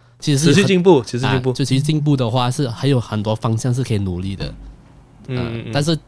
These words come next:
Speaker 1: 这个东西是你没有开始做之前你是不懂的，你是一边做一边做，
Speaker 2: 是，
Speaker 1: 一边去
Speaker 2: 是，是，是，
Speaker 1: 拿去听。
Speaker 2: 是，是。
Speaker 1: 然后当然也很幸运啊，同时期有很多马来西亚新进入、新加入的 podcaster，所以大家可以互相，
Speaker 2: 对，对。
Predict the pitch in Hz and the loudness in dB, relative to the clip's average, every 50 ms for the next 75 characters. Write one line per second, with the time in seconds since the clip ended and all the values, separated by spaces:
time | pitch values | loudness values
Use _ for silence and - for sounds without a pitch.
0 | - - - - - - - 185 196 170 156 143 135 - 127 117 139 147 135 127 | -20 -20 -20 -20 -10 -8 -4 -2 -2 0 0 0 0 0 -2 0 0 0 0 0
1 | 113 107 113 123 117 120 110 107 123 127 117 113 113 101 90 101 101 110 - 92 | 0 0 0 0 0 0 -2 -2 0 -2 -2 0 -2 -2 -2 -4 -6 -6 -8 -10
2 | 87 78 67 - - - - - - - - _ _ _ _ 101 90 104 120 120 | -10 -12 -14 -18 -20 -20 -20 -20 -20 -20 -20 _ _ _ _ -10 -8 -6 -6 -4
3 | 120 120 117 120 120 131 123 120 120 113 113 113 - 120 113 - - 113 131 131 | -2 -2 -2 -2 -2 -2 -2 0 0 0 -2 0 0 0 0 0 0 0 0 0
4 | 120 120 120 113 113 123 120 113 104 101 113 110 127 120 110 117 110 104 - - | -2 -2 -4 -8 -6 -6 -6 -4 -2 -2 0 0 0 0 0 0 -2 -2 -4 -6
5 | - - - - - - 95 110 123 127 123 - - - 123 123 131 131 117 107 | -14 -20 -20 -14 -8 -4 -2 0 0 -2 -4 -6 -6 -4 -2 0 0 0 0 0
6 | 90 117 101 98 - 147 143 147 151 143 151 135 120 107 - - 113 113 117 - | -2 -2 -4 -4 -2 0 0 2 2 2 2 2 0 -2 -4 -4 -4 -4 -4 -4
7 | - 117 107 117 - 120 110 107 101 92 - 107 95 92 92 - - 113 110 107 | -4 -4 -4 -4 -2 -2 0 0 0 -2 -2 -4 -6 -6 -6 -6 -4 -2 0 0
8 | 104 92 92 87 98 104 - - 131 113 107 - - 104 107 - - 123 120 113 | 0 0 -2 -2 -2 -4 -2 -2 -2 -2 -2 -2 -4 -4 -4 -4 -2 -2 -2 -2
9 | 120 107 113 - - - - 120 117 - 104 107 117 110 - - - 101 95 - | -4 -6 -8 -10 -10 -4 -2 -2 0 0 -2 -2 -2 -4 -6 -6 -6 -6 -8 -8
10 | - 107 98 - - - - - - - - - - - 131 120 156 143 123 113 | -6 -8 -8 -8 -12 -20 -20 -20 -20 -20 -20 -12 -6 -4 -2 -2 0 -2 -2 -2
11 | - 135 120 110 104 143 120 139 117 107 104 104 131 123 117 107 | 0 0 0 0 0 0 0 0 0 -2 -2 -2 0 0 0 -2